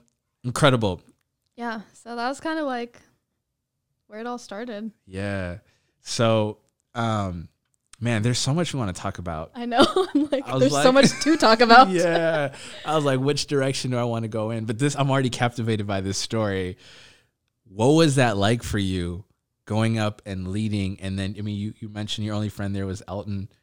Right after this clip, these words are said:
Speaker 2: Mm-hmm.
Speaker 1: and just building and connecting, 'cause you got in. Another thing, too, that's crazy about your story, Siri, that people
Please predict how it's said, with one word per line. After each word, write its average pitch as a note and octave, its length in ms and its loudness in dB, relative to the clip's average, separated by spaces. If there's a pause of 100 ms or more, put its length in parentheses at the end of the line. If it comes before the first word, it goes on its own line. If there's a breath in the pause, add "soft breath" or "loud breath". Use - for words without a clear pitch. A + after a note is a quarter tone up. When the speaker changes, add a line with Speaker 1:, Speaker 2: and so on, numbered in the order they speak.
Speaker 2:
Mm-hmm. A#3 260 -20 (140)
Speaker 1:
and G2+ 240 -4
just G2+ 400 -4
building A2 540 0
and G2 120 -6
connecting, G#2 540 -4 (240 soft breath)
'cause G#2+ 240 -4
you B2 640 2
got A2+ 280 0
in. A#2 280 0 (240)
Another A3 300 2
thing, C#3+ 240 -2
too, C#3 200 2
that's A2 200 0
crazy A#2 380 0
about G#2+ 220 -2
your G2 100 -2
story, G2+ 500 -2
Siri, B2 360 -2
that G#2+ 140 -2
people A2 260 -2